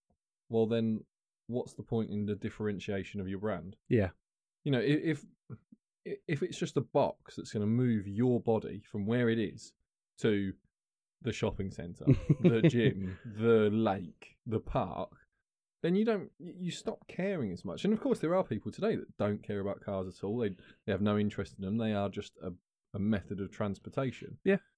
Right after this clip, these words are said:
Speaker 1: But they generally aren't the ones that are driving. I, I know there's a big argument, and people will say, "Well, they are the ones that drive the whole automotive trade 'cause they're the ones that buy cars." Yeah, but they, they
Speaker 2: They're,
Speaker 1: buy
Speaker 2: they're just buying a car. It's not necessarily about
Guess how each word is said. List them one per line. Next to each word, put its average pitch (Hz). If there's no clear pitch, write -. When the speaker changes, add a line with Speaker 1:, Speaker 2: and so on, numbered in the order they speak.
Speaker 1:
But 143
they 156
generally 147
aren't 107
the -
ones 107
that -
are 104
driving. 98
I, 117
I 139
know 147
there's 120
a 107
big 117
argument, 101
and 87
people 101
will 98
say, 90
"Well, 117
they 98
are 139
the 143
ones 92
that -
drive 92
the 95
whole 101
automotive 104
trade -
'cause -
they're 107
the 101
ones 98
that -
buy 95
cars." 127
Yeah, 190
but 90
they, 139
they 147
Speaker 2:
They're, 156
Speaker 1:
buy 127
Speaker 2:
they're 131
just 120
buying 110
a 107
car. 92
It's -
not 135
necessarily 117
about 98